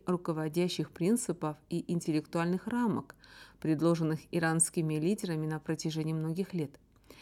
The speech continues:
Руководящие принципы, которые сформировали общее видение вопроса сопротивления и независимости для различных групп и движений в разных странах.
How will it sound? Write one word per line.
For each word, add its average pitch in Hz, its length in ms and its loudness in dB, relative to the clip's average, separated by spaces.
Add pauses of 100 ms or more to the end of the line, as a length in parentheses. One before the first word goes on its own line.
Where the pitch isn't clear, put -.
(320)
Руководящие 269 640 8
принципы, 277 600 6
которые 180 420 2
сформировали 185 800 4
общее 214 480 2
видение 170 480 2
вопроса 165 520 0
сопротивления 160 920 2 (520)
и 233 40 6
независимости 214 1080 6 (320)
для 190 300 4
различных 247 560 4
групп 185 320 2
и 180 60 6
движений 156 720 0
в 208 80 2
разных 160 400 0
странах. 143 500 -4